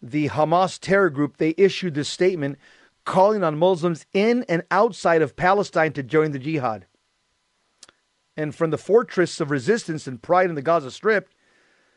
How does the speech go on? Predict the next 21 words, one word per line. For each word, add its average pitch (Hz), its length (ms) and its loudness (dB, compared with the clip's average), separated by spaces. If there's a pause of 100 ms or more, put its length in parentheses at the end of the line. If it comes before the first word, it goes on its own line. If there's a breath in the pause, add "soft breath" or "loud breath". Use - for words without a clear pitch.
(200)
from 165 220 -2
its 151 120 -8
steadfast 190 680 0
people, 190 340 -2
men, 180 280 0
women, 185 240 0
and 151 100 -4
children 175 360 0
and 151 120 -2
elders 170 400 0 (500 soft breath)
who 185 140 -2
defy 180 420 2
the 180 140 0
occupation, 175 840 0
and 156 180 -2
from 151 160 -4
its 151 200 -6
minarets, 196 840 0 (380)
chambers, 202 520 0
and 151 140 -2
mosques, 196 560 -2